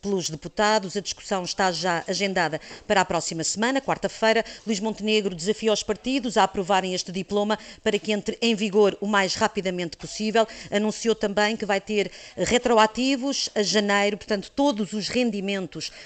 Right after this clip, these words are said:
do trabalho, eh, de, deste ano vão seguir já este valor destas taxas reduzidas.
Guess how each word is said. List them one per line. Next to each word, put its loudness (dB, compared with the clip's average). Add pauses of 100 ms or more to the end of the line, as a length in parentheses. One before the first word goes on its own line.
do -4
trabalho, 0 (160)
eh, 2
de, -2
deste 0
ano 2 (180)
vão -2
seguir -4
já 2
este 0 (220)
valor -2
destas -4
taxas -2
reduzidas. -10